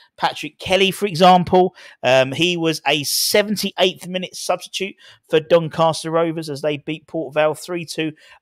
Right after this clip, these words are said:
away from home in League Two action. As I mentioned, they'll be playing, um, Huddersfield Town in the, um, in the E F L Trophy North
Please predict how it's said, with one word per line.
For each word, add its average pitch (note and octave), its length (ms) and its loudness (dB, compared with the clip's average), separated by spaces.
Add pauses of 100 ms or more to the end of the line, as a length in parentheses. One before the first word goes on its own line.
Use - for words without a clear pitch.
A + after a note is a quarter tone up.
away D#3 420 4
from D3+ 260 -4
home D#3+ 460 2 (320)
in C#3 400 -4
League C3+ 400 -4
Two E3 300 0
action. E3 260 -2
As C#3+ 140 -2
I C#3 40 2
mentioned, D3 380 -2
they'll D3 140 4
be C#3+ 100 -2
playing, C#3+ 440 2 (360)
um, B2+ 320 4
Huddersfield C3 480 -2
Town C3+ 400 -2 (320)
in C#3 460 0
the, C3+ 640 0
um, A#2+ 580 2 (460)
in B2+ 220 -8
the A#2+ 420 -4 (200)
E D3+ 200 2
F C#3 180 2
L C#3 420 4 (540)
Trophy C#3 720 0
North E3 560 -4